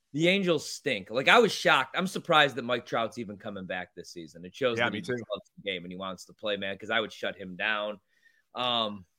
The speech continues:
Speaker 2: Did you see that game the other day where Ohtani had, like, basically the cycle in two home runs in the day game and they lost nine to seven?
Speaker 1: Yeah.
Speaker 2: The crowd made me legitimately depressed 'cause no one was there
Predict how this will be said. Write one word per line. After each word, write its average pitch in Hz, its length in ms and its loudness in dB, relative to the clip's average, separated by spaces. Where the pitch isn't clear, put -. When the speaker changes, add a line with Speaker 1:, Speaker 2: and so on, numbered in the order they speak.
Speaker 2:
Did 185 100 -4
you 277 100 4
see 254 200 -2
that 214 240 6
game 165 220 2
the 156 120 2
other 147 160 0
day 135 240 -2
where 120 240 -2
Ohtani 123 680 -2
had, 110 280 -2
like, 107 220 -6
basically 135 500 -4
the 110 120 -10
cycle 117 500 -4
in 110 100 -10
two 123 280 -6
home 110 300 -6
runs 110 300 -4
in 104 80 -12
the 104 80 -10
day 110 260 -6
game 107 300 -6
and 101 80 -12
they 92 60 -10
lost 104 420 -6
nine 107 300 -8
to 101 60 -12
seven? 107 460 -10
Speaker 1:
Yeah. 87 160 -10
Speaker 2:
The 123 140 -2
crowd 110 640 2
made 127 400 -4
me 120 160 -6
legitimately 98 960 -10
depressed 90 480 -16
'cause 85 180 -20
no 90 320 -10
one 87 400 -12
was 80 220 -20
there 76 260 -16